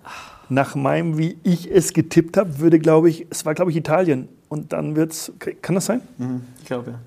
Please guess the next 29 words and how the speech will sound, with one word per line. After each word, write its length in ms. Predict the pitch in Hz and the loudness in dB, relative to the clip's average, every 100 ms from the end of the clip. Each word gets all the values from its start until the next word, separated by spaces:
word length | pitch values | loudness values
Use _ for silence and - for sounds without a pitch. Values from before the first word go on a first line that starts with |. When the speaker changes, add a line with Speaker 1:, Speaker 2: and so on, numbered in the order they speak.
| _ _ _ _ _ | _ _ _ _ _
Speaker 2:
Wir 100 | 131 | 2
werden's 220 | 151 180 | 4 4
noch 120 | 185 | -2
mal 160 | 180 170 | 0 0
sehen 160 | 160 165 | 0 0
in 100 | 160 | 0
der 180 | 156 147 | 0 0
letzten, 500 | 139 156 - 151 147 | -6 -6 -8 -8 -6
sechsten 340 | 143 - - | -6 -8 -14
Speaker 1:
Ich 120 | 143 | -12
Speaker 2:
Folge. 100 | 131 | -4
Speaker 1:
glaub, 120 | 147 156 | -2 0
es 100 | 117 | 0
war 80 | |
Italien. 320 | 160 - - 160 | -2 -2 -6 -6
Und 140 | - | -4
dann, 380 | 135 151 170 185 - - - | -2 -2 -4 -6 -12 -20 -10
puh, 260 | - 185 285 - _ | -6 -6 -6 -12 _
sind 180 | - 180 | -8 -4
die 80 | 165 | -4
Fa-, 160 | - - | -6 -10
Italiener 440 | - - 196 196 | -6 -4 -4 -6
für 120 | - 196 | -8 -8
mich 120 | - | -4
Favorit. 520 | - - 214 220 - - | -4 -2 -2 -2 -6 -10
Speaker 2:
Ja, 380 | 117 117 123 127 - | -4 -2 -2 -4 -12
das, 480 | 127 113 - - - | -8 -6 -6 -6 -6
ja, 140 | 127 156 | -6 -8
vielleicht. 420 | 156 123 - - | -8 -10 -6 -4